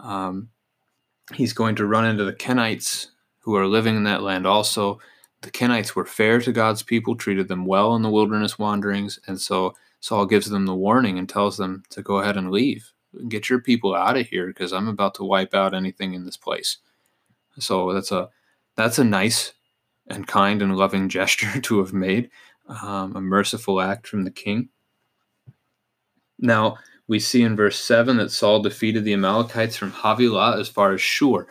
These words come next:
If you're looking at a global map today, this is the eastern p-, tip of Egypt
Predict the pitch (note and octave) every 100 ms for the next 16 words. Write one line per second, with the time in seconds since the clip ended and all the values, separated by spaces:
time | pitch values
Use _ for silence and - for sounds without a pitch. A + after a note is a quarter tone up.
0 | - - - A2 G#2+ A2 B2 D3+ A#2+ A#2+
1 | G#2+ G#2 A2 C3 B2+ G#2+ G2+ A2 - -
2 | A2 F2+ G#2+ A2 F#2+ A2 A#2 _ _ _
3 | _ _ G#2 A2+ B2 C3 A2+ G#2 - -
4 | A#2 C#3+ - D#3+ D#3+ - - - - C3
5 | B2+ A2+ G2+ - B2 A#2 G#2+ F#2 -